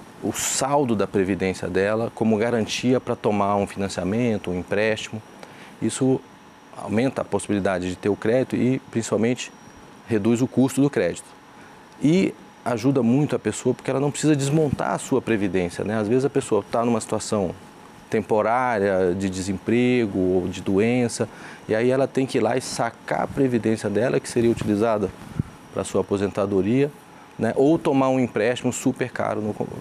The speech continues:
no, no mercado. Então, foi aprovado recentemente no, no Senado, agora já vai pra sanção presidencial, um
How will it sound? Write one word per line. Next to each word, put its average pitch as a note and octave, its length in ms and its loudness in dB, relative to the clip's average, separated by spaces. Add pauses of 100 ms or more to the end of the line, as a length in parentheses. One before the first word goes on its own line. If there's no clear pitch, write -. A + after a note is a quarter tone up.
no, G#2 380 -4
no G#2 120 -4
mercado. F#2 460 -4
Então, G#2+ 240 -6 (380)
foi G2+ 140 -2
aprovado A2+ 360 2
recentemente A2+ 720 -2
no, G2 80 -4 (220)
no G2 180 -4
Senado, G2+ 440 -2
agora G2 240 2
já G2 100 -4
vai G2 160 -2
pra G2 140 -4
sanção F#2 320 -8
presidencial, F#2+ 680 -2 (920)
um G#2 500 0